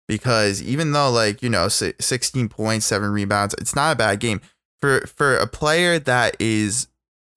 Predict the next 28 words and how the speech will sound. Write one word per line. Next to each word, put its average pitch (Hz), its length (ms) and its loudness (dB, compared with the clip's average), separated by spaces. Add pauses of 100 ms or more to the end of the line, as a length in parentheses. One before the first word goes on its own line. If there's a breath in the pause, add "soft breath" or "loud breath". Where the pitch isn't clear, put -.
I 127 140 2
would 127 140 2
say, 113 160 2
clearly 127 840 0
the 117 80 -2
best 113 540 0
all-around 107 500 2
player 104 260 2
on 98 140 2
this 98 180 -2
team, 101 360 -2 (120)
and 113 120 -4 (120)
a, 107 240 2
a 113 120 0
guy 113 260 2
who 110 140 0
averages 104 580 0 (460)
twenty-three 113 420 0
points 104 320 -2
a 98 60 -4
game, 101 360 -2 (540)
we, 110 480 -2 (340)
you're 143 160 0
gonna 180 140 4
need 170 160 2
more 160 240 2
for - 160 -4
him, - 160 -6